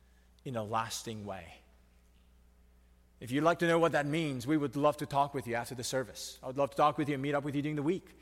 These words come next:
uh, to understand what, what your soul is thirsting after and how your life, uh, can be turned around if you look to Jesus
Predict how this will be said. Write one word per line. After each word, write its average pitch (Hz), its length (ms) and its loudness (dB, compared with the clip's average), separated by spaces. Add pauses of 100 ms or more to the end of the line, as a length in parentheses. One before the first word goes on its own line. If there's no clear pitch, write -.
(460)
uh, 135 300 0
to 160 100 -4
understand 170 500 0
what, 180 240 2 (200)
what 165 180 -4
your 190 120 0
soul 185 460 4
is 143 440 -4
thirsting 170 400 0
after 156 340 -2
and 123 160 -8
how 175 320 0
your 165 260 2
life, 165 440 2 (1040)
uh, 139 240 -4
can 165 260 -2
be 143 160 0
turned 202 460 2
around 170 720 2
if 147 200 -6
you 175 200 4
look 165 240 2
to 165 100 -2
Jesus 131 640 -6